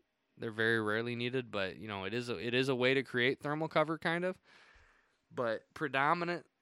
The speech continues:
thermal cover is gonna be in the form of evergreens, Norway spruces, cedars, uh, white pines, things of that nature. Uh, chunks and stands of that. And it only needs to be, you know,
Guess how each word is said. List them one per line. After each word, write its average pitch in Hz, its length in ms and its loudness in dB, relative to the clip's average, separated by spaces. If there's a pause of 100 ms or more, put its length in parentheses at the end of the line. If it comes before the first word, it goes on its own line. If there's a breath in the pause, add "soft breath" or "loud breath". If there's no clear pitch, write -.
(140)
thermal 147 260 -6
cover 120 260 -6
is 113 120 -8
gonna 120 160 -8
be 117 160 -4
in 113 160 -10
the 107 60 -10
form 110 340 -6
of - 160 -12
evergreens, 95 480 -10
Norway 117 280 0
spruces, 98 640 -12
cedars, 107 920 -8
uh, 87 260 -18 (260)
white 120 260 -4
pines, 110 540 -4
things 120 240 -10
of 113 80 -8
that 110 160 0
nature. 98 400 -6 (840 loud breath)
Uh, - 260 -20 (300)
chunks 147 400 0
and 123 120 -6
stands 127 340 0
of 107 100 -4
that. 90 180 0
And 104 100 -4
it 165 100 4
only 214 200 2
needs 180 220 0
to 113 40 -6
be, 143 340 -6
you 113 60 -8
know, 101 300 -10